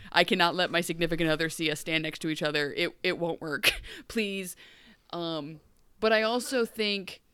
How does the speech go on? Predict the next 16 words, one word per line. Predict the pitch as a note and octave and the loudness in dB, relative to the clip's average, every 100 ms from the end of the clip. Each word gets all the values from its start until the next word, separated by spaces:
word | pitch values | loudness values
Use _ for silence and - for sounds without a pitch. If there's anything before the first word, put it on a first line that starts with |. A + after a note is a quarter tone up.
| _ _ _ _ _ _ _ _ _ _ - | _ _ _ _ _ _ _ _ _ _ -4
there's | G#3+ A3 | 2 4
a | G#3 | 2
whole | F3+ A3+ A3+ A3 | 0 2 2 2
thing | - A3 G#3+ G#3 | -2 -2 0 -2
where | G3 F3+ | -2 -2
Red's | F3+ F#3+ F#3+ | 0 -2 -2
talking | G3+ F#3 F#3+ | -4 -4 -4
about | F3+ | -4
how | F3+ | -2
she | F3 G3 | -4 -6
prefers | E3+ F3 - F#3+ F3+ | -8 -10 -4 -4 -2
to | F#3 | -2
hang | F3 E3+ | 0 0
out | E3 | -2
with | E3+ E3 | -4 -2
boys. | E3 D#3 - - - | -2 -2 -8 -12 -14